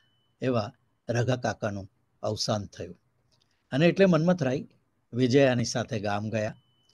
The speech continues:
અને બે ત્રણ દિવસ રોકાયા પણ ખરા. આ દિવસો દરમિયાન એમણે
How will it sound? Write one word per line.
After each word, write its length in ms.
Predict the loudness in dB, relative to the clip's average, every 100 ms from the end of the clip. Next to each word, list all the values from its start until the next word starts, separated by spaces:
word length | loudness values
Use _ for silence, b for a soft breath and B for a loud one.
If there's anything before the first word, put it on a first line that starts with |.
| _ _ -4
અને 140 | 0
બે 160 | 4 4
ત્રણ 220 | 4 2
દિવસ 300 | 2 2 0
રોકાયા 360 | -4 -2 -2 -2
પણ 220 | -6 -10
ખરા. 240 | -10 -12 -14 _ _ _ _ _ _ _ -4
આ 120 | 2
દિવસો 380 | 4 6 8 8
દરમિયાન 560 | 6 4 4 0 -2 -8 _ _ -2
એમણે 420 | 2 4 4 0